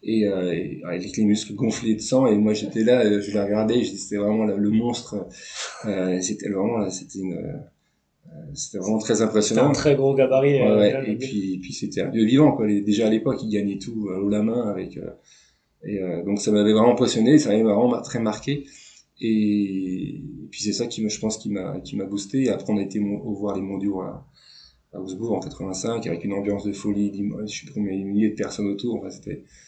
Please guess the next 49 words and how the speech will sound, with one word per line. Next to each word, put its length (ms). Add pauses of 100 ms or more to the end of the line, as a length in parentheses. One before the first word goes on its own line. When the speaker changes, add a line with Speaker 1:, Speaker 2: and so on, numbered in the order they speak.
(240)
Speaker 1:
avec 180
John, 180
John 200
qui 100
avait 80
encore 240
gagné. 400 (400)
Euh, 320 (180)
au 60
moins 160
qu'il 140
avait 80
fait 100
deuxième, 340
c'est 140
la 60
seule 160
fois 160
où 40
il 60
a 20
fait 80
deuxième, 260
il 100
était 160
blessé, 280
je 80
crois, 140
c'est 160
David 240
Hunt 120
qui 120
l'avait 120
battu, 260
mais 80
sinon 220
il 40
a 40
gagné 220
tout, 160 (380)
tous 100
les 120
autres 100
championnats 320
du 80
monde, 160
je 100
sais 80
pas. 60